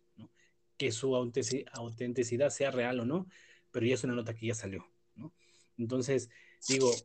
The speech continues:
como repito, no me extrañaría, porque al final de cuentas, pues, hay antecedentes históricos de algo así, ¿no? Que supuestamente ocurrió esto, pasó esto y aquello, ¿no?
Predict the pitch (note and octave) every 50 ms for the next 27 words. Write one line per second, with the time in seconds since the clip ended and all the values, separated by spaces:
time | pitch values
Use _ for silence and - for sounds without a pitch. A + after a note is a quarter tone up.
0 | _ _ _ - - - A#2+ A#2 B2 B2 A#2 A#2 A2 B2+ C3 B2+ B2 G#2+ F#2 F#2
1 | G#2+ A#2 A#2+ C#3 D#3+ F#3 F#3 F3+ - - B2 A2+ A#2 A2+ G2+ G2 G#2+ G#2+ A2+ B2
2 | D3 D3+ - G2+ G2 - G#2 F#2+ - G#2+ A2 A#2 A2+ A2 - A2+ G#2+ G#2+ - G#2+
3 | G2+ - - - - - _ _ _ _ - - G#2 - - - C3 B2+ B2+ C3+
4 | C3 B2 A2 A2+ A2 A2+ A2+ B2 A#2 A2 A2 - A#2+ A2+ A2 G#2+ - G2+ G2+ G2
5 | G2+ G2+ G#2 A2 G#2 G2+ F#2 - - C#3+ F3 F3 - - C3+ A2+ A3+ - _ _
6 | _ - - - - - - - A#2 A2 A2 A2 A2 G#2 - A2 G#2 - - G2+
7 | G2 G#2+ A#2+ B2+ - - A#2+ A2 A2 F#2 E2+ - - G#2 G#2+ A#2 A2+ - A2 F#2
8 | - _ - G2+ F#2 F2+ F2+ G2+ -